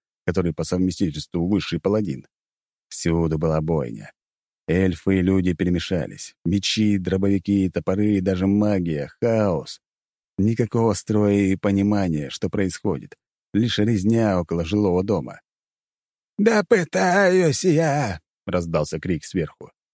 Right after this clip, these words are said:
Инквизитор в красной мантии парил в воздухе и бился с двумя старыми эльфами, которые стояли на крыше жилого дома. Но пока ничего не выходило. Он едва сдерживал их. «Помоги мне уже!»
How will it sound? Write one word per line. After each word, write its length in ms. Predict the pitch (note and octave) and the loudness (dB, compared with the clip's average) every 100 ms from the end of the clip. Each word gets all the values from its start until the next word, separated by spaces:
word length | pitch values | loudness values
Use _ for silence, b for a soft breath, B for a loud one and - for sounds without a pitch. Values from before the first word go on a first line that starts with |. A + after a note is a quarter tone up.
| _ _ _ _ - | _ _ _ _ -2
Инквизитор 640 | G#2 G#2 G#2+ A#2+ A#2 G#2 | 0 2 2 2 2 0
в 60 | - | 0
красной 380 | G#2 G#2 G2 | 0 2 2
мантии 540 | F#2 G2 F#2+ F2 F#2+ F2+ | 2 2 0 2 0 0
парил 340 | - F2+ G2 F#2 | -2 0 0 0
в 60 | |
воздухе 600 | F2+ G2+ F2+ F2+ F#2+ F2+ | 0 0 0 -2 -2 -2
и 160 | D2 F#2+ | 0 0
бился 380 | G2+ G#2 F2+ F2+ | 2 0 0 -2
с 60 | |
двумя 320 | E2+ F2+ G2 F2 | -2 0 0 -2
старыми 420 | - F2+ F2+ - | -2 0 0 -2
эльфами, 500 | - A2+ F2+ D2 C2 - _ _ | 0 0 -2 -6 -8 -12 _ _
которые 280 | - G2+ F2+ | -4 -2 -2
стояли 360 | D#2+ F2+ F2+ E2 | 0 0 2 2
на 140 | D#2+ | 0
крыше 280 | - F2 E2 | -2 -4 -2
жилого 380 | D#2+ F2+ E2 E2+ | -2 0 2 2
дома. 380 | F#2 C2 A1 - _ _ _ _ _ | 0 -2 -6 -20 _ _ _ _ _
Но 160 | F2 A2+ | 0 0
пока 260 | C#3 C3+ C3 | 0 0 2
ничего 360 | A#2+ A2+ A2 | 2 2 2
не 100 | G#2+ | 2
выходило. 540 | G#2+ G#2+ F#2+ B1+ A#1+ - _ _ _ _ - | 2 0 -2 -4 -10 -16 _ _ _ _ -2
Он 180 | C#3+ | 2
едва 380 | C#3+ C#3 C3 C#3+ | 4 4 2 0
сдерживал 640 | A#2 A2 C3 G#2 F#2 D#2 B1 | 0 0 0 0 -2 -2 -6
их. 160 | - _ _ _ _ | -12 _ _ _ _
«Помоги 600 | - A3 G3+ G3 A3 G#3+ G#3 | -2 2 2 2 2 4 4
мне 460 | G3+ F#3+ F3+ G3+ | 2 4 4 4
уже!» 520 | D#3 E3 E3 B2+ B2+ | 2 2 0 0 -2